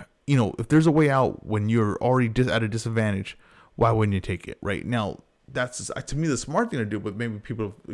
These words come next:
question his heart or, you know, just, uh, uh, or maybe say that he knew he was gonna lose, so he wanted a way out of this fight. Well, he took a rematch. It was gonna happen. And Martinez pulls out because of illness. Uh, Martinez goes on after that Arroyo fight to fight Chocolatito, and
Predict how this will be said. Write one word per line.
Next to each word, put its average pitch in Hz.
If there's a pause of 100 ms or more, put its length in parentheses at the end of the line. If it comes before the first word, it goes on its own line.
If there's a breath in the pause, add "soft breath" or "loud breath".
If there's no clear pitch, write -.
question 110
his 90
heart 104 (300 loud breath)
or, 95 (720)
you 226
know, 107
just, -
uh, - (400)
uh, 98
or 95
maybe 123
say 127
that 110
he 113
knew 123
he 127
was 113
gonna 107
lose, 113
so 107
he 110
wanted 104
a -
way 95
out 90
of 85
this 90
fight. -
Well, 208
he 196
took 247
a -
rematch. 156
It -
was 123
gonna 151
happen. 117 (460 loud breath)
And 110
Martinez 156
pulls 143
out 117
because 113
of 98
illness. 117
Uh, 95
Martinez 139
goes 139
on 120
after 165
that 117
Arroyo 127
fight 113
to -
fight 104
Chocolatito, 98
and 98